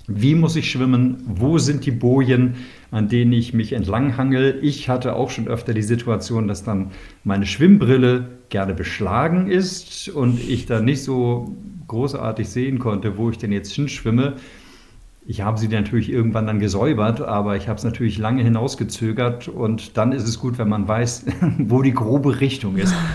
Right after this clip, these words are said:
wo man so ungefähr hin muss, wenn man grob Gebäude oder was auch immer erkennt,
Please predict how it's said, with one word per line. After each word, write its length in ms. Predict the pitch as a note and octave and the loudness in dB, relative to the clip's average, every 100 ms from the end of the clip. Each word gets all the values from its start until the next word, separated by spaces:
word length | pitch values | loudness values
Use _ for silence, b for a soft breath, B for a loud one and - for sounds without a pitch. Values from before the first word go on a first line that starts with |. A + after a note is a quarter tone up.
| - | -2
wo 60 | A#2+ | 2
man 120 | C3 | 4
so 100 | C3 | 4
ungefähr 680 | E3+ D#3 C3+ A#2+ A#2 B2+ A#2 | 4 4 6 6 4 2 4
hin 300 | A2 C#3 A2 | 4 6 4
muss, 240 | A2+ - | 2 0
wenn 80 | B2 | 2
man 120 | B2 | 4
grob 440 | A2+ A2 B2+ D#3 - | 4 2 0 -2 0
Gebäude 600 | A#2 A#2 B2 C#3 C3 B2 | 0 2 2 2 0 0
oder 160 | A2+ | 0
was 140 | A2+ A#2 | 0 -2
auch 140 | A2+ | -2
immer 200 | - A#2 | 0 0
erkennt, 460 | A2 G#2 A#2+ A#2 | 0 -4 0 -2